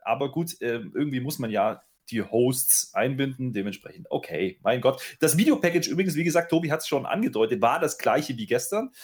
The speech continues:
Äh, das hat man letztes Jahr übrigens auch schon gemacht. Äh, finde ich ein bisschen schade, das nimmt so ein bisschen Atmosphäre am Anfang.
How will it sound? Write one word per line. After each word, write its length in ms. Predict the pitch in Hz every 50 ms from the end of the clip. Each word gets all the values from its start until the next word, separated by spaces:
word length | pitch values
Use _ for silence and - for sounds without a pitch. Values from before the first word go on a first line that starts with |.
| - - - - -
Äh, 100 | - 127
das 180 | 139 131 -
hat 80 | 226 -
man 100 | 214 175
letztes 240 | 208 - 254 - -
Jahr 120 | 175 131
übrigens 180 | 156 147 131 101
auch 140 | - 220
schon 160 | - - 113 101
gemacht. 340 | 95 95 104 - - - - -
Äh, 160 | 120 120 117 -
finde 200 | - 185 247 247
ich 60 | 202
ein 40 | 170
bisschen 240 | 214 - - 135
schade, 400 | - - - 110 - - 277 214
das 180 | - - 101 -
nimmt 140 | 175 208 -
so 80 | -
ein 60 | 160 143
bisschen 240 | - - 202 175
Atmosphäre 600 | - - - 107 - - - 104 113 156 139 95
am 120 | 87 80 -
Anfang. 340 | 76 95 95 - 165 208